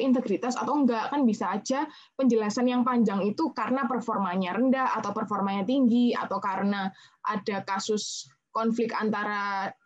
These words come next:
shareholder, eh, konflik antara debitor di dalam perusahaan atau tentang kompleksitas perusahaan. Lah, makanya dilakukan pengujian O L S, terus nilai sisanya itu yang menggambarkan, eh, yang menggambarkan, eh, integritasnya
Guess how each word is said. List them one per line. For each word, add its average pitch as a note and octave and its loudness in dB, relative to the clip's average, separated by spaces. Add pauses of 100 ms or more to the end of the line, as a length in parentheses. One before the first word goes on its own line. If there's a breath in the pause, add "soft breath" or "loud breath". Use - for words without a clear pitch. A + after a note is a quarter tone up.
(120)
shareholder, G#3+ 0
eh, G3+ -4
konflik A3+ -2
antara A3 0
debitor A#3 0
di G#3+ -2
dalam F#3 -2
perusahaan G3+ -4 (100)
atau A3+ -8
tentang G#3+ 0
kompleksitas G#3 0
perusahaan. G3+ -2
Lah, F#3 0
makanya F#3+ 0 (320 loud breath)
dilakukan A3+ 0
pengujian A#3 2
O C#3+ 0
L E3+ -4
S, B3 -4
terus B3+ -4
nilai B3 2
sisanya A#3 0
itu D4 0
yang C#4 0
menggambarkan, G3 0 (480 soft breath)
eh, C#4 -2 (500)
yang C4+ 0
menggambarkan, A#3+ 0
eh, G#3 -2 (120)
integritasnya A#3 0